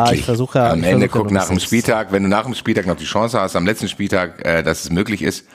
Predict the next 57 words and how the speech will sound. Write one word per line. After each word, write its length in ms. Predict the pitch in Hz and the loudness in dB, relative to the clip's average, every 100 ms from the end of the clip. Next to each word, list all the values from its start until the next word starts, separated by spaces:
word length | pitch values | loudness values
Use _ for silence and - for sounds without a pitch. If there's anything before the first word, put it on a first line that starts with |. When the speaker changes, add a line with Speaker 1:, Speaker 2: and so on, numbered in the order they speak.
| - - - - | -20 -20 -20 -10
Speaker 1:
auf 140 | 73 | -6
Platz 180 | 78 71 | -4 -2
sieben 160 | 110 107 | -2 -2
zu 100 | 98 | -4
kommen, 260 | - 98 90 | -4 -2 -2
dann 80 | 80 | 0
bist 180 | 87 | 0
du 60 | 85 | 0
ja 80 | 73 | 2
auch, 160 | 80 | 0
was 160 | 73 73 | 0 -2
die 80 | 76 | -4
europäischen 400 | 69 71 82 85 | -4 -2 -2 -2
Wettbewerbe 360 | 85 78 76 71 | -2 0 -2 -2
betrifft, 320 | - 85 - | -10 -8 -6
ein 40 | |
bisschen 220 | 78 - | -4 -4
schlauer, 340 | - 92 101 95 - - - - | 0 2 2 -2 -16 -16 -16 -8
was 160 | - 85 | -4 -2
dann 180 | 85 78 | -2 0
da 140 | 71 | -2
konkret 360 | - 76 - 82 | -2 -4 -2 -4
passieren 300 | 76 - 101 | -2 0 0
muss 140 | 87 | 0
in 60 | 82 | 0
den 120 | 82 | 0
Finals. 480 | - 78 85 - - - - - - - - - - - _ _ | 0 -2 -2 -4 -16 -20 -20 -18 -18 -20 -20 -20 -20 -20 _ _
Da 100 | - | -4
können 180 | - 98 | 0 0
wir 60 | |
weiter 200 | 76 87 | 2 0
reden. 320 | 82 90 78 80 | 0 -2 0 -2
Dann 100 | 78 | -2
können 180 | 92 | 0
wir 160 | 98 87 | 2 2
auch 80 | 82 | 0
vielleicht 320 | 90 87 92 | 0 0 2
nochmal 360 | 95 87 87 76 | -2 2 0 0
irgendwann 500 | 98 113 110 90 101 | 0 0 0 -2 0
in 140 | 92 85 | -2 0
so 80 | 90 | 0
eine 220 | 85 80 | 0 -2
situative 800 | 87 - 117 127 92 - 117 101 | -4 -4 -2 0 0 0 0 2
Euphorie 380 | 90 92 98 110 | 0 0 -4 -2
kommen, 320 | 117 98 87 | -2 -2 -2
wo 80 | 82 | -2
wir 120 | 82 | 0
alles 200 | 92 95 | 0 -2
vorher, 280 | - 101 95 | 0 0 2
alles 180 | 87 85 | 0 0
nachher 260 | 92 92 | 0 2
ausblenden 380 | 85 - 98 85 | 0 0 -2 0
und 100 | 82 | 0
sagen, 220 | 82 85 | 0 0
es 100 | 85 | -2
geht 240 | - 85 82 | -2 -4 0
nur 240 | 87 92 | 0 0